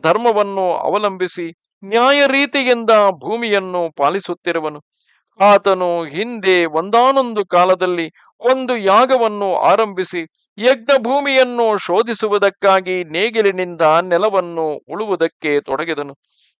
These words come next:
ಹೀಗೆ ಉಳುತ್ತಿರುವಾಗ ಭೂಮಿಯನ್ನು ಭೇದಿಸಿಕೊಂಡು ನಾನು ಮೇಲೆದ್ದು ಕಾಣಿಸಿಕೊಂಡೆನು. ಯಜ್ಞ ಮಾಡುವವನು ಯಾಗವಿಧಿಯನ್ನು ಅನುಸರಿಸಿ ಹದಿನಾಲ್ಕು ಹಿಡಿಗಳ ಪ್ರಮಾಣದಷ್ಟು ಔಷಧಿಗಳನ್ನು ಯಜ್ಞ ಭೂಮಿಯಲ್ಲಿ ಬಿತ್ತಬೇಕೆಂಬ ನಿಯಮದಂತೆ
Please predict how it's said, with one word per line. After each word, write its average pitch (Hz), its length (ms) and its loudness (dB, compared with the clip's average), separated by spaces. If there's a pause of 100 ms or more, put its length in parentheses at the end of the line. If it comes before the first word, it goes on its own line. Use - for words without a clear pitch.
ಹೀಗೆ 214 520 0
ಉಳುತ್ತಿರುವಾಗ 180 880 0 (500)
ಭೂಮಿಯನ್ನು 247 680 2
ಭೇದಿಸಿಕೊಂಡು 202 1000 -2
ನಾನು 180 360 2
ಮೇಲೆದ್ದು 175 760 -4
ಕಾಣಿಸಿಕೊಂಡೆನು. 160 800 -6 (640)
ಯಜ್ಞ 233 460 2
ಮಾಡುವವನು 220 800 2
ಯಾಗವಿಧಿಯನ್ನು 233 1120 2
ಅನುಸರಿಸಿ 196 720 -2 (340)
ಹದಿನಾಲ್ಕು 254 720 4
ಹಿಡಿಗಳ 226 640 0
ಪ್ರಮಾಣದಷ್ಟು 196 1200 2
ಔಷಧಿಗಳನ್ನು 196 800 0
ಯಜ್ಞ 185 380 -2
ಭೂಮಿಯಲ್ಲಿ 214 720 0
ಬಿತ್ತಬೇಕೆಂಬ 175 920 -2
ನಿಯಮದಂತೆ 170 800 -2